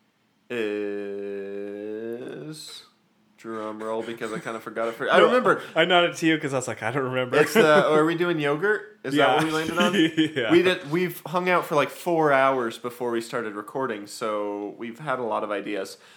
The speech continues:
Speaker 1: But the official idea is the loser has to take a large tub of yogurt and
Speaker 2: Any flavor.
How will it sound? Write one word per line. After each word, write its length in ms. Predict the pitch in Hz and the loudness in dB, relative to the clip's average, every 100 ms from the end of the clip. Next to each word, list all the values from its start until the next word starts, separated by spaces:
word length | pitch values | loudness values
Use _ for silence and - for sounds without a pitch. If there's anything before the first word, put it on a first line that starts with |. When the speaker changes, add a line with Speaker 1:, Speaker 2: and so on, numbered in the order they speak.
| _ _ | _ _
Speaker 1:
But 460 | 143 190 151 - - | 2 4 2 -4 -6
the 100 | 139 | -4
official 360 | 139 190 - 180 | -2 -2 -2 0
idea 480 | 131 127 117 113 - | 0 0 0 0 0
is 420 | 120 113 104 - - _ _ | -2 -4 -6 -14 -20 _ _
the 100 | 131 | -2
loser 500 | 135 160 160 143 131 | 0 0 0 -2 0
has 240 | 135 120 | 0 -2
to 100 | - | -6
take 340 | 117 127 117 - | -10 -6 -6 -6
a 140 | 110 107 | -6 -6
large 760 | 104 101 104 139 185 170 - - | -6 -4 2 4 4 2 -4 -14
tub 400 | - 107 101 - | -4 -2 -4 -4
of 160 | 107 107 | -8 -4
yogurt 640 | 101 98 95 117 - - _ _ _ _ _ _ _ _ _ | -4 -4 -4 -8 -8 -18 _ _ _ _ _ _ _ _ _
and 320 | 120 113 110 | -2 0 0
Speaker 2:
Any 140 | 139 147 | -2 -2
flavor. 460 | 135 117 117 120 | -2 -2 -2 -6